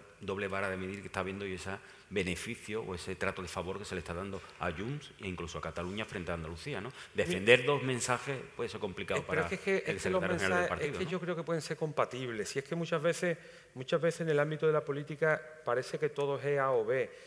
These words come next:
Speaker 2: Es que, vamos a ver, la Constitución española consagra el principio de igualdad entre todos los españoles y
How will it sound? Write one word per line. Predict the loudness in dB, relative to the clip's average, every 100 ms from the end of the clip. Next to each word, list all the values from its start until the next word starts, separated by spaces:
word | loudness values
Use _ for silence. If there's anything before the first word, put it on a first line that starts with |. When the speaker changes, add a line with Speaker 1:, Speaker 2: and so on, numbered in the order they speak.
| -20 -2
Speaker 2:
Es | -2
que, | 2 4
vamos | 4 4
a |
ver, | 2
la | 2 2
Constitución | 0 -4 -6 -6 -4 -2 -2
española | -2 -2 2 4 4 0 -12 -20 -20 -20 _
consagra | 0 0 0 0 4 6 6 4 2 -6 -16 -20 -16 0
el | 2 2
principio | -4 -4 -2 -4 0 2
de | 4
igualdad | 2 0 4 4 4 4 4
entre | 2 0 -2
todos | 2 2 2
los | 2
españoles | 0 0 0 0 0 -2 -6 -14 -20 -20 -20 _ _ _
y | -8 -8